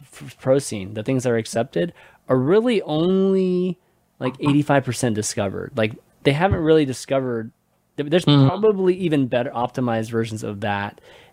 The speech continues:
Speaker 1: And,
Speaker 2: Yeah.
Speaker 1: and, I mean, A P X Void, like, he came up with, with mage decks that beat those Conjuring decks. You know, like,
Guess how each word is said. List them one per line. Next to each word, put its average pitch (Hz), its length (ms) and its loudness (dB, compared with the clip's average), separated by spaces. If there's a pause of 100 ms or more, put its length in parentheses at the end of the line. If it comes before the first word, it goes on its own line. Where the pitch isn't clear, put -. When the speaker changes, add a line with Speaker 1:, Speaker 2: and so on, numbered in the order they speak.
Speaker 1:
And, 107 280 -2
Speaker 2:
Yeah. 120 180 0
Speaker 1:
and, 120 160 -8
I 156 40 -2
mean, 160 120 -2
A 160 100 0
P 165 140 0
X 131 160 -2
Void, 147 280 -2
like, 101 140 -8
he 165 80 -10
came 151 200 -4
up 120 60 -4
with, 110 160 -8 (100)
with 110 140 -8 (360)
mage 123 240 2
decks 120 180 0
that 104 200 -6
beat 151 280 0
those 98 280 -8
Conjuring 98 380 -8
decks. - 160 -14
You 123 100 -4
know, 104 80 -2
like, 98 220 -4